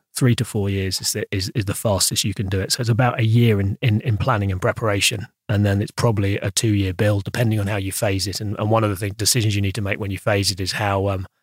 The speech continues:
how willing you are to, uh, take a capacity hit while you're building it. And there are ways now where you build over the top of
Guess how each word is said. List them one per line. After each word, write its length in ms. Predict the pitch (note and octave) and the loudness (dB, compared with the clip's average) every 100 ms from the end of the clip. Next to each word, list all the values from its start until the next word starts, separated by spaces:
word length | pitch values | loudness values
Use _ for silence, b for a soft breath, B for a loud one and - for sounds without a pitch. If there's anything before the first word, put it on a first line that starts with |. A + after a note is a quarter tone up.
| _ | _
how 160 | - G2+ | 0 2
willing 360 | G#2 G#2 G#2 | 4 2 2
you 160 | G2 G2+ | 2 0
are 180 | G2 G2 | 0 -2
to, 340 | - F#2+ F#2+ | -4 -2 -2
uh, 220 | F#2+ G2 F#2 - | -2 -4 -8 -6
take 360 | - F#2+ - - _ A#2 | -4 -4 -6 -12 _ -8
a 40 | |
capacity 500 | - - G#2 - G2 | -6 -4 -2 -2 -4
hit 340 | F2+ G2 - - _ - | -4 -6 -6 -14 _ -2
while 200 | G2+ F#2+ | 0 0
you're 100 | F2 | 0
building 360 | G2 F#2 F2+ | 0 -2 -4
it. 200 | F#2 - - | -10 -14 -8
And 80 | G2+ | -2
there 120 | G2+ | 2
are 120 | G#2 | 4
ways 300 | G2+ G2 G2 | 4 2 0
now 180 | G#2 G2 | -2 -2
where 140 | F#2+ | -2
you 80 | F#2+ | -2
build 280 | F#2+ G#2+ G2+ | -2 0 0
over 200 | G2 F#2 | 0 -2
the 80 | F#2 | -4
top 260 | - - | -2 -4
of 200 | G2+ F2 | -6 -12